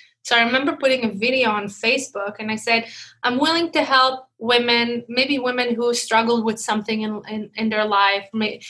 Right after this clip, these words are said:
women who are inspirational, women who don't see themselves as victims." And within three days, we, we got over ten thousand views and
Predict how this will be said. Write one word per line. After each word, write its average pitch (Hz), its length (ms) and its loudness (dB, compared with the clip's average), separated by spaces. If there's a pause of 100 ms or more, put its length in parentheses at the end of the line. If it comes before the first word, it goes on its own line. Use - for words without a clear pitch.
(200)
women 294 320 2
who 269 140 2
are 262 120 4
inspirational, 214 1300 2
women 240 380 0
who 240 140 -6
don't 240 300 0
see 247 200 -4
themselves 214 600 -2
as 208 220 -6
victims." 214 600 -6 (400)
And 240 180 0
within 330 260 4
three 277 320 0
days, 208 340 4
we, 220 420 0
we 220 120 -4
got 208 200 2
over 208 280 -6
ten 226 260 -2
thousand 208 520 0
views 202 520 -4
and 202 240 -8